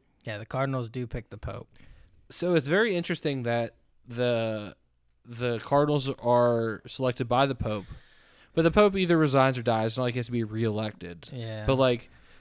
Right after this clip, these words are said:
Speaker 2: so, so the newest Pope let, let the homie in.
Speaker 1: Yeah, the newest
Speaker 2: He,
Speaker 1: Pope picks
Speaker 2: he is the
Speaker 1: the
Speaker 2: brope.
Speaker 1: Cardinals.
Speaker 2: He's the best Pope of all time in
Speaker 1: <laughs> He's
Speaker 2: my
Speaker 1: the
Speaker 2: existence.
Speaker 1: brope.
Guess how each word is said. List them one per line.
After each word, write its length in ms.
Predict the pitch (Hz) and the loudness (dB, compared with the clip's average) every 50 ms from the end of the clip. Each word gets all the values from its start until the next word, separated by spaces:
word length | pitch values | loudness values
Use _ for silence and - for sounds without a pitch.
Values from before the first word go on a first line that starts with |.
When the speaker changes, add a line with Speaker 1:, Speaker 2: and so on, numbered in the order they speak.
| - - | -16 -2
Speaker 2:
so, 480 | - - 160 147 143 139 131 120 110 - - | 2 4 6 6 6 6 4 0 -4 -8 -14
so 220 | - - - 147 135 | -8 -4 -2 -2 0
the 100 | 131 139 | 0 0
newest 320 | 147 156 170 170 156 - | 2 2 2 2 0 0
Pope 300 | - 165 143 143 127 117 | 0 0 0 0 0 -2
let, 220 | 131 135 143 - - - - - _ _ - 131 | -2 0 0 -2 -4 -12 -20 -20 _ _ -4 -2
let 200 | 135 131 - - | -2 -2 -2 -2
the 60 | 123 | -4
homie 360 | 131 139 135 127 120 113 113 | -2 -2 0 0 0 0 0
in. 220 | 123 120 117 - - _ _ _ _ _ _ _ - - - - - 117 120 127 | 2 0 0 -2 -8 _ _ _ _ _ _ _ -20 -20 -18 -16 -16 -12 -10 -6
Speaker 1:
Yeah, 300 | 139 139 123 107 107 110 | -6 -4 -4 -6 -6 -8
the 160 | 110 117 117 | -10 -12 -12
newest 500 | 117 107 113 120 131 135 135 139 135 - | -12 -10 -10 -8 -6 -4 -4 -2 0 2
Speaker 2:
He, 160 | 294 330 370 | 4 4 4
Speaker 1:
Pope 240 | 330 123 117 113 - _ _ | 2 0 -2 -6 -8 _ _
picks 180 | - 135 123 - | -10 -8 -6 -2
Speaker 2:
he 140 | 220 240 269 | 0 2 2
is 100 | 277 240 | 2 2
the 40 | 208 185 | 0 0
Speaker 1:
the 60 | 143 | 4
Speaker 2:
brope. 280 | 120 135 123 123 117 101 | 8 10 10 10 10 8
Speaker 1:
Cardinals. 240 | 110 113 - - - - - - - _ - | 4 -4 -12 -14 -16 -20 -20 -20 -20 _ -12
Speaker 2:
He's 160 | 170 180 170 | -10 -8 -6
the 60 | 170 170 | -2 2
best 200 | 196 208 202 - | 2 2 2 4
Pope 160 | - 208 196 | 2 2 2
of 120 | 170 147 147 | 2 2 0
all 120 | 143 143 139 | 0 0 0
time 320 | - 135 135 127 127 131 117 | -4 -6 -6 -6 -8 -8 -10
in 60 | 120 | -10
Speaker 1:
<laughs> 0 | |
He's 60 | 123 | -10
Speaker 2:
my 160 | 120 120 120 123 | -6 -4 -4 -4
Speaker 1:
the 100 | 123 123 | -4 -4
Speaker 2:
existence. 500 | 120 120 110 113 110 - - 92 101 - | -6 -6 -8 -8 -8 -10 -12 -14 -12 -12
Speaker 1:
brope. 100 | 123 - | -12 -12